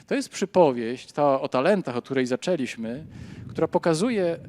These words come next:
że jest dobro, którego Bóg, które Bóg ocala. Jest takie dobro, którego każdy z nas może być świadkiem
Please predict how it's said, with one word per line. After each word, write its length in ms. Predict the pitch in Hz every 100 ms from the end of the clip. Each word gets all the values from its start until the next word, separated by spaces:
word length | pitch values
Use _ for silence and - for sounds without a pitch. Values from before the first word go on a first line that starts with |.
| - - - - 135
że 160 | 139
jest 200 | 151 -
dobro, 600 | 190 226 165 135 151 185 - - - - -
którego 420 | - 156 151 147
Bóg, 560 | 135 180 262 254 - - - -
które 220 | - 143
Bóg 260 | 139 202 208
ocala. 580 | 170 - 180 104 90 95 _ _ _ _ _ _ _
Jest 200 | 139 -
takie 260 | - 202 175
dobro, 560 | 143 131 127 151 208 226 _ _ _ _ _ _ _ _ _ -
którego 420 | - 156 160 160
każdy 400 | 185 208 175 165
z 80 | 143
nas 560 | 131 143 185 - - _
może 280 | 143 160 151
być 160 | 139
świadkiem 720 | - 135 117 - 131 156 196